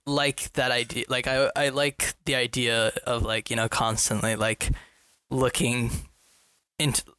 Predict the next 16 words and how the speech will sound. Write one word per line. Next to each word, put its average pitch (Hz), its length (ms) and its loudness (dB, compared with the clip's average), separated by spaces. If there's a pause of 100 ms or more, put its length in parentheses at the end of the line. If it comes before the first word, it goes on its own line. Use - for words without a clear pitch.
(120)
what, 131 300 0
how - 300 2
am 110 140 0
I 107 40 -2
saying 110 300 0
this? - 260 0 (880)
I 156 80 2
like 165 220 2
that 185 120 0
they're 170 100 2
trying 139 340 0
to - 180 -2
try 127 260 2
on 113 120 2
new 110 100 0
stuff, - 400 0